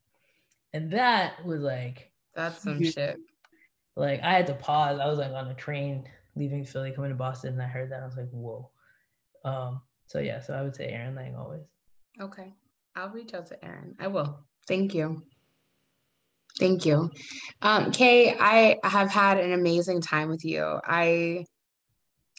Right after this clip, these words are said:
Speaker 2: am thrilled that you were my guest. I feel like, um, your support of Black Lives Matter Cambridge has been, um,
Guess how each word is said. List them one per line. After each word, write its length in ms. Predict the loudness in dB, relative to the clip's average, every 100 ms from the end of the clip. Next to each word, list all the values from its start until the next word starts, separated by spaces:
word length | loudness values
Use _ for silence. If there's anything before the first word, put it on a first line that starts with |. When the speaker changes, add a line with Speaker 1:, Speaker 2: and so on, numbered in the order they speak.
| -2
Speaker 2:
am 260 | 0 0 0
thrilled 480 | 4 6 6 2 -2
that 280 | -4 -2
you 140 | -2 -2
were 140 | -2
my 180 | -2 -4
guest. 600 | -4 -4 -4 -8 -14 -16 -6
I 260 | -4 -2
feel 320 | -4 -4 -4 -2
like, 300 | -4 -6 -8
um, 560 | -6 -4 -2 -4 -6 -10 _ _ -20 _
your 240 | 0 2 2
support 680 | -2 -6 -4 -4 -2 -4 -6
of 140 | -6
Black 200 | -4 -4
Lives 220 | -4 -4
Matter 220 | -4 -6
Cambridge 680 | -6 -6 -4 -2 -2 -2 -4 -4
has 260 | 0 0
been, 380 | 2 2 2 -2 0
um, 420 | 2 2 0